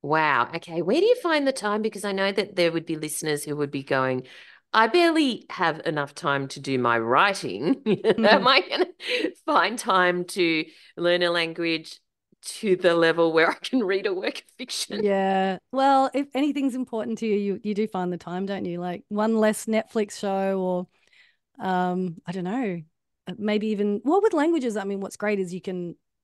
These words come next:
Speaker 2: whilst you're on your walk, you can listen to some podcasts or some
Speaker 1: Yes.
Speaker 2: audiobooks in the language as well. All of that stuff helps.
Speaker 1: Yes, yes. I think if I did one less Netflix sh-, show, or if I stopped watching Netflix, I'd probably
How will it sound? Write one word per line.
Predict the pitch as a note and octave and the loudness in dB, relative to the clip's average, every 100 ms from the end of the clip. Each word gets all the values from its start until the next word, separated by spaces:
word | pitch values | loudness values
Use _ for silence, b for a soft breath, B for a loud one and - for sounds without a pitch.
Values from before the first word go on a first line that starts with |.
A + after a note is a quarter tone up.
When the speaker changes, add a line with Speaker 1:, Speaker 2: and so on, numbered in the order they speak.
| F#3 | -6
Speaker 2:
whilst | F#3 - | -4 -4
you're | F#3 | -2
on | |
your | F3+ | 0
walk, | F#3+ G#3 G#3 - | 2 0 0 -6
you | |
can | F3+ F3+ F3 F3 | -6 -4 -4 -6
listen | G3+ F#3+ F#3 | -6 -4 -6
to | - F3 E3+ _ _ _ _ | -6 -6 -8 _ _ _ _
some | - F#3+ | -12 -2
podcasts | C4 - C4 B3 A#3+ A3+ - | -2 0 2 4 4 0 -6
or | F3+ F3+ | -6 -6
some | F#3 F3 E3 | -8 -6 -2
Speaker 1:
Yes. | D3 | 2
Speaker 2:
audiobooks | B3+ B3+ A3 A#3+ - A3+ | 2 2 2 0 -2 -6
in | A3 | -4
the | |
language | A3 G#3+ G#3+ G#3+ | -2 -2 -4 -6
as | G3+ | -6
well. | A#3 A3+ A#3 | -4 -2 -2
All | F4 | 0
of | A#3+ | 0
that | D3+ - | -4 -8
stuff | - - | -14 -12
helps. | D3 D#3+ - - _ _ _ _ _ | -12 -12 -18 -20 _ _ _ _ _
Speaker 1:
Yes, | D3+ C#3+ A#2+ - - | -6 -2 -2 -6 -2
yes. | B2+ A#2+ - B B - | -2 -2 -8 B B -2
I | F3 | 0
think | F3+ B3 | 2 0
if | C#4 G#3 | -2 -2
I | - D#3 | 0 2
did | F3 D#3+ | 0 -2
one | D3+ C#3+ C#3+ | -2 -2 -4
less | C#3+ C3+ C3 - | -6 -6 -6 -6
Netflix | B2 - _ - C#3 | -6 -6 _ -6 -6
sh-, | - - - - | -6 -12 -14 -10
show, | - B2+ B2 B2+ C3 | -2 0 2 0 0
or | C#3 B2 A#2+ - | 2 4 2 -2
if | D3 | -4
I | D#3 | -2
stopped | D#3 - - - - | -2 -6 -12 -12 -10
watching | C3 - - B2 B2 | -8 -8 -6 -4 -2
Netflix, | B2+ B2+ - A#2+ - - B B B | -4 -4 -6 -6 -6 -10 B B B
I'd | - - | -6 -2
probably | D3 D3 C#3+ | 0 0 0